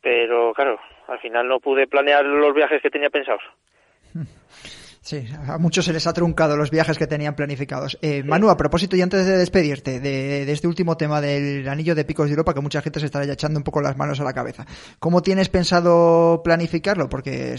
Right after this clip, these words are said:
Speaker 2: vas a ir acompañado, ¿no? Eh, es una actividad que vas a hacer tú en solitario. ¿Cómo la vas a preparar? Porque, bueno, ya sabemos que además hay zonas de Picos de Europa, dependiendo del mes, pues claro que hay bastante nieve, hielo.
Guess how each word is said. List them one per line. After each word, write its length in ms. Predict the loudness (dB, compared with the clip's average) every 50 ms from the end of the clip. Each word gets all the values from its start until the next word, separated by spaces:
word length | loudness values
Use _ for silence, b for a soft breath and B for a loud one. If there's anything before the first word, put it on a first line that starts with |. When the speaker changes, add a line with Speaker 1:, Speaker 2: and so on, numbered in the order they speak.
| -4 0
Speaker 2:
vas 180 | 0 2 2 2
a 20 |
ir 60 | 2
acompañado, 800 | 2 2 2 0 0 -2 -2 0 2 4 4 6 6 4 4 4
¿no? 440 | 2 2 2 2 4 4 2 2 0
Eh, 520 | 0 0 0 -2 -2 -2 -2 -2 -2 -2
es 120 | -2 -4 -6
una 60 | -6
actividad 300 | -6 -4 -4 -4 -4 -4
que 80 | -4
vas 100 | -6 -6
a 40 | -6
hacer 180 | -8 -8 -10 -6
tú 120 | -6 -6
en 80 | -4 -4
solitario. 720 | -6 -6 -8 -4 0 2 2 4 4 4 4 4 2 0 B B B B B B B B B B 0 4
¿Cómo 180 | 6 8 8 10
la 80 | 10
vas 160 | 8 8 6 2
a 80 | 0
preparar? 500 | 0 -2 0 2 4 6 6 6 6 4
Porque, 200 | 0 -2 -2 -2
bueno, 180 | -2 -2 -2 -2
ya 100 | -2 -2
sabemos 300 | -2 -2 -2 -2 -2 -2
que 80 | -4
además 320 | -4 -4 -4 -4 -4 -4 -6 -8 -8 -6
hay 140 | -4 -4 -4
zonas 320 | -2 -2 -2 -2 -2 -2 -2
de 340 | -2 -2 0 0 -2 -2 -4
Picos 260 | -4 -2 -2 -2 2
de 40 | 2
Europa, 220 | 0 0 0 -2
dependiendo 440 | -4 -6 -6 -6 -6 -4 -2 0 0
del 140 | 0 0 -2
mes, 180 | -2 -2 -4
pues 140 | -4 -6 -4
claro 140 | -4 -4 -2
que 60 | -2
hay 60 | -4
bastante 420 | -6 -6 -6 -6 -8 -8 -8 -8 -6
nieve, 340 | -4 -4 -2 -2 -2 -2 0
hielo. 400 | 0 0 2 2 0 -2 -4